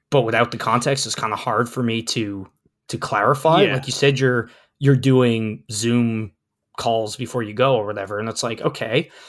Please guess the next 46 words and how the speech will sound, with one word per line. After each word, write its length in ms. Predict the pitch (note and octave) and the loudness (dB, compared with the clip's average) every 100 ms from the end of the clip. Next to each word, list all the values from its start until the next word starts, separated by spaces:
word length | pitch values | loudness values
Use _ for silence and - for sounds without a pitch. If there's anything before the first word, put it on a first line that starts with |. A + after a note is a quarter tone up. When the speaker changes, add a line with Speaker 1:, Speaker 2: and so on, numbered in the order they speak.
| - | -16
Speaker 1:
so 180 | - - | -4 0
you 220 | B2+ B2 | 0 0
see 260 | A#2+ - B2+ | -4 -2 0
that 200 | B2 A#2 | 0 0
they 100 | A#2 | -2
have 200 | A2 G#2+ | -2 -2
a 60 | G#2+ | -4
face 420 | - A2+ A2 - | -4 -4 -4 -6
that 240 | B2 A#2 - | -6 -6 -4
represents 640 | A#2 - A2 A#2 G#2+ - | -4 -4 -6 -6 -6 -8
their 260 | - G#2+ - _ - | -8 -10 -12 _ -4
dating 320 | A#2+ C#3+ A2 | -2 0 -2
profile, 560 | - A2 G2+ A#2 G2 G#2+ | -6 -8 -6 -6 -4 -4
but, 240 | A#2 A#2 | -4 -4
like, 300 | A2+ F#2+ - _ | -4 -6 -12 _
what 420 | B2 A2 A2+ C3 C3+ | -12 -2 4 4 6
is 220 | C3 A#2 | 4 4
it 100 | B2+ | 2
about 380 | G2+ A#2+ A#2 - | 2 0 -2 -2
them 260 | A#2+ G#2 | -6 -6
there 420 | G#2+ A#2+ A#2+ G#2+ G2+ | 0 2 2 0 -4
that 240 | A2+ G#2 - _ _ | -6 -6 -10 _ _
changes 540 | - - A#2+ A#2 A2 G#2 | -4 0 0 0 -2 -6
between 680 | C3 - A#2+ A2 G#2+ G2+ - - | -10 -8 -6 -6 -6 -8 -12 -6
talking 380 | - A2+ A#2+ A#2 | -2 0 -2 -6
and 160 | G#2 - | -8 -6
actually 300 | A2+ - A#2 | -4 -2 -2
meeting 260 | A#2 G#2+ A#2+ | -4 -4 -2
up? 220 | C#3+ - | -4 -4
Like, 160 | A#2+ | -10
what 340 | A#2+ A#2 B2 - | -6 -2 -2 -2
is 180 | A#2 A2 | -4 -4
it 220 | G#2+ - | -4 -6
that 80 | - | -6
you 120 | B2 | -6
didn't 380 | A2 - C#3+ B2+ | -4 2 2 2
know 140 | A#2+ A#2 | -2 -2
you 100 | G#2+ | -2
didn't 300 | A2 G#2+ - | -6 -6 -2
like 240 | A2+ G#2+ | -2 -2
until 180 | G#2+ G#2+ | -8 -8
you 60 | |
saw 240 | G#2 - G#2+ | -6 -4 -4
them 140 | G#2 | -8
in 80 | G#2 | -12
person? 400 | - B2 - - | -8 -6 -6 -8